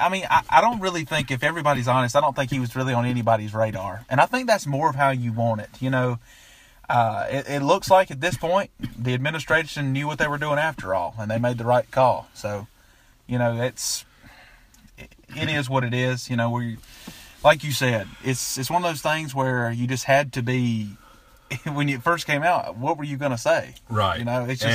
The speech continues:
Speaker 2: And
Speaker 1: it's totally, this is all uncharted waters for us.
Speaker 2: And I wanna give credit,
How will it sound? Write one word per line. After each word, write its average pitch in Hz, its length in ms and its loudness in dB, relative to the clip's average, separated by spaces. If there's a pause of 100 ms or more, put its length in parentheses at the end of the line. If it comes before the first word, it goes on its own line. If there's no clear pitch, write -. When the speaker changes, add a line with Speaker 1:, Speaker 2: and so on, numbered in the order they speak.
Speaker 2:
And 101 80 -2 (340)
Speaker 1:
it's 147 160 0
totally, 175 380 4
this 185 200 -2
is 170 100 -4
all 165 500 4
uncharted 151 500 0
waters 123 380 2
for 95 200 -10
us. - 280 -10
Speaker 2:
And 127 120 2
I 131 60 6
wanna 151 240 2
give 127 240 2
credit, 120 440 2